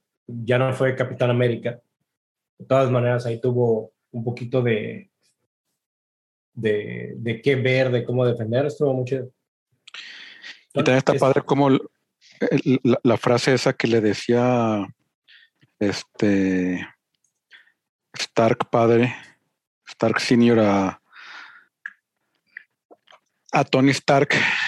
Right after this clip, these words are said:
Speaker 2: en el video de "Yo estoy atrapado aquí sin, sin la, sin el avance tecnológico, eh, que necesito para lo que quiero hacer".
Speaker 1: Mm.
Speaker 2: Como en el What If lo consigue, güey, y lo hace, güey.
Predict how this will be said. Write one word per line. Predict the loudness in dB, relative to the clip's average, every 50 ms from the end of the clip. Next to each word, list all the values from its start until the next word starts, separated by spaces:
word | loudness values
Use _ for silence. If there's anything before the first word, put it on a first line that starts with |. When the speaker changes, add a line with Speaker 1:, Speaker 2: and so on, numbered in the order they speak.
| -4 -2 0
Speaker 2:
en | 0
el | 2 2
video | 4 4 4 4 4 4 4
de | 4 4 4 2 0 -2 -2
"Yo | -2 0 0
estoy | -2 2 2 2
atrapado | 2 2 2 0 -2 -2 _ 0 2 2 2 2 2 0
aquí | 0 -2 -6 -10 -10 -8 -8 -8 -10
sin, | -12 -14 -4 -2 0 0 2 0 0 -2 -6 -10
sin | -14 -10 -6 -2 -2 0 0
la, | 0 -2 -4 _ _ _ _ _ _ _
sin | _ -12 -2 2 2 4
el | 4 4
avance | 4 4 2 2 0
tecnológico, | 0 0 0 2 2 2 2 2 0 -2 -2 0 2 2 2
eh, | 0 0
que | -2 -4
necesito | -4 -4 -4 -4 -6 -4 -2 -2 -4 -2
para | _ 0 0 0 0 -2 -4 -8 -14 _ _ -20 -20 -20 -20 _ -4
lo | -4 -4
que | -4 -6
quiero | -2 2 2 4 4 4
hacer". | 2 2 2 2 2 2 0 -4 -10 _ _ _ _ _ _ _ _ _ _ _ _ _ -6
Speaker 1:
Mm. | -6 -6 -6 -10 -16 _ _ _ _ _ _ _ _ _ -12 -4
Speaker 2:
Como | -2 0 2 2 2 2
en | 2 2 2
el | 2 2 4
What | 4 4 4 4
If | 4 2 0 -4 -8 _
lo | 2 2 2 4
consigue, | 2 0 0 0 0 0 2 2 4 4 2
güey, | 2 0 -2 -4 -8 _ _ _ _
y | -6 -2
lo | 0 0 2 2
hace, | 2 2 0 0 0 0 0 0 0
güey. | -4 -6 -8 -8